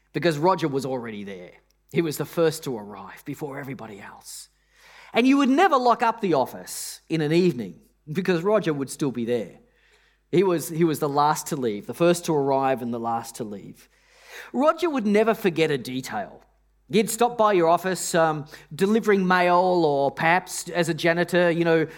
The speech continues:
just cleaning up, collecting bins and so forth, any odd job to sort of help around the place. And he stopped by your office and it, he never forgot any of the kids' names.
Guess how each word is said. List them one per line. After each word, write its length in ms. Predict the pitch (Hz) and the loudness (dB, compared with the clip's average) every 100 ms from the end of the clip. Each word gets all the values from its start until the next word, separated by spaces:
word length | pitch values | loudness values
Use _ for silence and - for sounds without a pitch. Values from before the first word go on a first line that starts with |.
| - | -6
just 200 | 185 - | -4 -4
cleaning 360 | 180 185 180 | 0 2 4
up, 300 | 160 165 - | 2 2 0
collecting 500 | - 160 170 - 160 | -2 -2 -2 -2 -4
bins 420 | 151 156 160 156 151 | -2 -4 -4 -4 -6
and 100 | 139 | -4
so 280 | 165 151 | 0 0
forth, 280 | 147 160 165 | 2 4 4
any 200 | 285 294 | 4 2
odd 220 | 226 214 | 0 0
job 300 | 156 170 165 | 2 2 2
to 80 | 170 | -2
sort 200 | 156 165 | -4 -4
of 80 | 139 | -2
help 200 | 160 156 | -2 -2
around 280 | 139 139 135 | -2 -2 -4
the 60 | 127 | -6
place. 480 | 123 107 98 - - - - - - - - | -10 -12 -12 -14 -16 -20 -20 -20 -20 -20 -4
And 240 | 180 202 | 2 2
he 120 | 208 254 | 4 0
stopped 340 | - - 254 | 2 0 2
by 160 | 226 220 | 2 4
your 200 | 175 135 | 4 2
office 380 | 117 113 107 | -2 -6 -4
and 300 | 175 165 151 - _ _ _ | 0 0 -4 -14 _ _ _
it, 320 | 254 330 247 - | -4 -2 -4 -6
he 340 | 262 277 285 | -4 0 0
never 400 | 254 262 277 262 | 2 2 2 0
forgot 420 | - 190 175 120 202 | -2 0 0 0 0
any 220 | 214 226 | 2 2
of 100 | - | 0
the 80 | - | -4
kids' 300 | - 170 151 | -8 -8 -8
names. 640 | 127 - - - - - | -12 -14 -20 -20 -18 -18